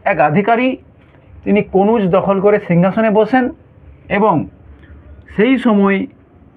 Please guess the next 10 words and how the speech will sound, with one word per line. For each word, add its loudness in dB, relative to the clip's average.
কারাগারে 2
বন্দি 2
থাকা 0
অবস্থায় 0
হর্ষের 0
বোন 2
রাজশ্রী 0
তিনি 2
কারাগার 2
থেকে 0